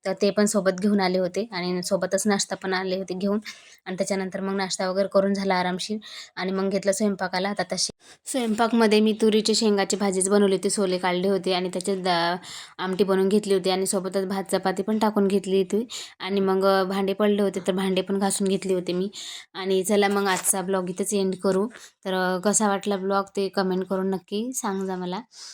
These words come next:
आणि व्हिडिओ आवडल्यास नक्की लाईक, शेअर, सबस्क्राईब जरूर कर जा.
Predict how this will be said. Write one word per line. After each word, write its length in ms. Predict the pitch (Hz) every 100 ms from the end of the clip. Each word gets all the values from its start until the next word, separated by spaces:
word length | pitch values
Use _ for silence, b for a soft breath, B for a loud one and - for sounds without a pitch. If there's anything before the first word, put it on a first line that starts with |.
| B -
आणि 240 | 185 185
व्हिडिओ 240 | 202 196
आवडल्यास 400 | 202 185 185 190 214
नक्की 340 | 185 180 208
लाईक, 220 | 185 180 180
शेअर, 240 | 196 185
सबस्क्राईब 500 | 190 180 - 185 180
जरूर 280 | 185 180 185
कर 180 | 214 185
जा. 180 | 170